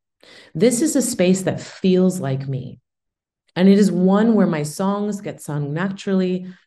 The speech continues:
where the tides are audible, and where everybody has a chance to grow. It is also a style. It is a style which allows for the flexibility of thought to be grounded on these pages without a certain prejudice.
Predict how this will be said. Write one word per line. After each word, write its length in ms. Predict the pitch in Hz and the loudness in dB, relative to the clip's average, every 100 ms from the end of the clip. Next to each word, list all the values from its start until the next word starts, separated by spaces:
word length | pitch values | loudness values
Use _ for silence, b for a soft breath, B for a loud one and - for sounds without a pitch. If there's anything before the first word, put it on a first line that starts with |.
| _ | _
where 100 | 151 | -2
the 160 | 156 151 | -2 -4
tides 560 | - 170 170 170 151 | -4 -2 -2 -2 -6
are 260 | - 127 - | -12 -12 -6
audible, 560 | 143 175 185 170 156 156 B B 165 | -4 -2 0 0 -2 -6 B B -6
and 180 | 165 | -2
where 360 | 151 147 - - | 0 -2 -4 -8
everybody 540 | 160 190 196 208 170 156 | -6 -4 -4 -4 -6 -6
has 220 | 151 139 | -10 -12
a 40 | |
chance 360 | 131 139 123 120 | -14 -14 -14 -14
to 120 | - | -12
grow. 460 | 120 101 98 - - _ _ _ _ _ _ _ _ | -8 -8 -8 -14 -20 _ _ _ _ _ _ _ _
It 80 | 180 | 2
is 120 | 190 | 4
also 260 | 226 233 190 | 4 4 0
a 80 | |
style. 520 | 170 - 117 104 - - _ _ _ _ - | 0 -4 -6 -6 -14 -20 _ _ _ _ -6
It 100 | 151 | -2
is 120 | 180 | 2
a 60 | 190 | 0
style 460 | 190 196 220 240 | 0 0 2 2
which 200 | 208 - | 2 0
allows 520 | 151 139 143 160 180 | -4 -4 -4 -4 -4
for 140 | 180 151 | -8 -12
the 100 | 143 | -14
flexibility 720 | - 139 139 135 160 185 165 | -10 -10 -8 -2 0 0 -2
of 140 | - | -4
thought 520 | - 120 151 254 - - b b b b - | -8 -8 -8 -12 -18 -20 b b b b -4
to 100 | 175 | 0
be 80 | |
grounded 640 | 190 147 143 160 208 220 185 | 0 -2 -2 0 2 2 0
on 200 | 151 147 | 0 -4
these 180 | 147 143 | -6 -10
pages 640 | - 147 143 131 120 117 | -6 -6 -4 -8 -8 -10
without 380 | 139 - 147 151 | -16 -10 -6 -6
a 40 | |
certain 380 | 156 - 127 117 | -8 -10 -10 -10
prejudice. 800 | 117 120 117 - - - - - | -12 -14 -14 -14 -18 -18 -16 -18